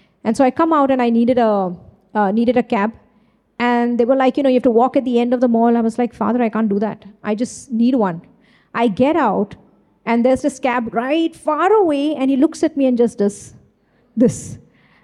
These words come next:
And I was so happy, and in the small things you realize that you're so fathered. And I go in, I sat, and then, uh, he took me out.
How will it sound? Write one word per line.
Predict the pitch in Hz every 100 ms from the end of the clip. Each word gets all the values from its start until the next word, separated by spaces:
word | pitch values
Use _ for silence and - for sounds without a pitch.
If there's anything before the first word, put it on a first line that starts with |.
| -
And | 302
I | 311
was | 339 359
so | - 339 381
happy, | - 320 - 294 254 285 -
and | 262
in | 254 285
the | 294
small | - 294 294 370
things | 349 320 294
you | 294 254
realize | 247 262 240 233 - 254
that |
you're | 240 247
so | - 233
fathered. | 233 220 202 220 165 - - _ -
And | 240
I | 254
go | 277 302
in, | 294
I | 269
sat, | 269 277 262 262
and | 269
then, | 262 220 - _ _ _ _ - _ 254
uh, | 214 214 208 202 - 233
he | 254
took | 294 302
me | 302 269
out. | 202 240